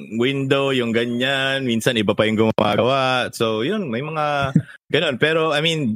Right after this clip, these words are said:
Speaker 1: they are a dedicated, uh, team and all. Um, so, makikita mo yung kahit maliliit lang, labor of love nila yun eh. So, I mean,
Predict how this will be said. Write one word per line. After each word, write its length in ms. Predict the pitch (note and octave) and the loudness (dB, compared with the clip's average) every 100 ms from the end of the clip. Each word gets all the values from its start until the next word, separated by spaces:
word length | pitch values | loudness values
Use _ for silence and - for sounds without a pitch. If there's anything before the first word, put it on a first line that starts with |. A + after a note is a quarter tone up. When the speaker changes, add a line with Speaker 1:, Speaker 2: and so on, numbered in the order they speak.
| - | 0
Speaker 1:
they 160 | - D#3 | 0 0
are 280 | C3+ F2+ A2+ | -2 -2 -4
a 40 | |
dedicated, 880 | A2 B2 B2 A#2+ A2+ A2+ A2 F2 - - | 0 0 2 0 0 0 -2 -4 -12 -2
uh, 600 | G#2 G#2 G2+ G2 F2 - _ C3+ | -2 0 0 -2 -4 -8 _ -2
team 160 | B2+ | 2
and 160 | A2+ G#2 | 0 0
all. 400 | C3+ D#3 A#2 B2 - - - _ _ _ | 0 2 0 -2 -6 -20 -20 _ _ _
Um, 480 | A#2 A2+ A2+ A2 A2 - G#2+ G#2+ - _ _ _ _ _ _ _ _ - | 0 2 2 0 -2 -2 -4 -6 -10 _ _ _ _ _ _ _ _ -4
so, 560 | - - C#3+ C3 B2+ | 0 2 4 4 4
makikita 400 | C3+ C#3+ D3+ D3+ | 2 2 2 2
mo 80 | D#3 | 2
yung 280 | D3+ - C#3 - | 0 0 -2 -2
kahit 240 | C#3 C3 C#3 | -2 0 0
maliliit 400 | B2+ B2 A2+ B2+ | -2 0 -2 -2
lang, 240 | C3 B2 | -2 0
labor 320 | A2+ G#2+ G#2+ | 0 0 -2
of 80 | G2+ | -2
love 320 | A2+ G#2 F#2 | -2 -2 -4
nila 240 | F#2+ G2 G2 | -4 0 0
yun 200 | A2 F#2+ | 0 -4
eh. 160 | D#2 E2+ _ _ | -8 -12 _ _
So, 640 | - G2 F#2+ F#2 F#2 F#2+ - - | -4 -2 0 -2 -4 -6 -6 -2
I 60 | |
mean, 320 | C3 C3 A#2+ | 0 0 -4